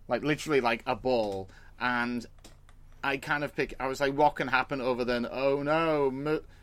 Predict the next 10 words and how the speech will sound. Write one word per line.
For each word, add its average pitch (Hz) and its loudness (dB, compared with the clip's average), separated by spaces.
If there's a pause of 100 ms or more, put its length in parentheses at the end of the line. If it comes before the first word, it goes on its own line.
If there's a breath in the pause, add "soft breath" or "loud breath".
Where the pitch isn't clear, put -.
(140 soft breath)
Mephisto 190 2
has 165 4
shown 156 4
up, 143 4
oh, 190 0
classic 190 0
battle 143 -2
during 139 2
a 127 0
ball, 120 0